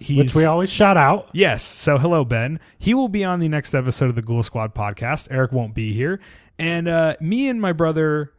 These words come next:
Speaker 1: Ben, had a podcast that we did for three, almost four years called the Preslak Brothers Filmcast. And so Ben knows podcasts well. Me and him
Speaker 2: He can
Speaker 1: do
Speaker 2: talk a lot.
Speaker 1: Yes, he can. Um, me and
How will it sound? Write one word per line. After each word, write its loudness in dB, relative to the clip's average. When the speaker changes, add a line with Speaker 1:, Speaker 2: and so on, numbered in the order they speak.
Speaker 1:
Ben, -4
had -4
a 0
podcast -6
that -8
we -2
did -6
for -10
three, -4
almost -4
four -2
years -2
called -4
the -2
Preslak 0
Brothers -2
Filmcast. -8
And -6
so 0
Ben -2
knows 0
podcasts -8
well. 4
Me 0
and 0
him 0
Speaker 2:
He 0
can 0
Speaker 1:
do 4
Speaker 2:
talk 0
a 2
lot. 4
Speaker 1:
Yes, -2
he -8
can. -8
Um, -2
me 4
and 2